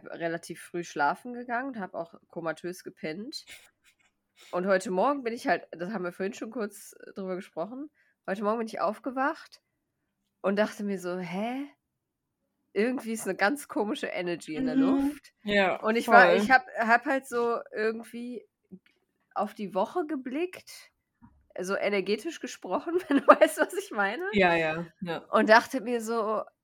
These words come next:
Speaker 1: „Irgendwas ist da im Busch.“
Speaker 2: <laughs>
Speaker 1: Aber irgendwie, ich, ich konnte auch nicht sagen, ich weiß, dass dieser Gedanke ist mir einfach so random gekommen und ich war
Speaker 2: Mhm.
Speaker 1: nur so:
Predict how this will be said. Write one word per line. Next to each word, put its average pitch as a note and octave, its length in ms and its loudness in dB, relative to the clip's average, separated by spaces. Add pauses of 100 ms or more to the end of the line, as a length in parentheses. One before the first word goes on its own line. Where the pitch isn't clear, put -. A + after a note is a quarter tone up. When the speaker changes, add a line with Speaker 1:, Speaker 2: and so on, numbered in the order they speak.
(480)
Speaker 1:
„Irgendwas D4 540 4
ist - 240 -8
da A#3+ 80 0
im A3 160 -4
Busch.“ - 480 -6 (160)
Speaker 2:
<laughs> - 1000 -2
Speaker 1:
Aber A3+ 240 6
irgendwie, B3+ 420 2
ich, - 160 -8 (140)
ich - 180 -6
konnte F#4+ 400 4
auch A3+ 100 4
nicht F4 160 0
sagen, A#3 400 6
ich A3 200 -6
weiß, G#3+ 260 2
dass A3 140 -8
dieser A3+ 260 2
Gedanke F4+ 320 6
ist - 100 -14
mir G#3+ 80 2
einfach C#4 200 2
so G#3 160 -4
random B3 320 0
gekommen G3 460 0
und F#3 80 8
ich F3+ 120 6
war G3 140 4
Speaker 2:
Mhm. - 0 -
Speaker 1:
nur B3 140 0
so: A3+ 120 -6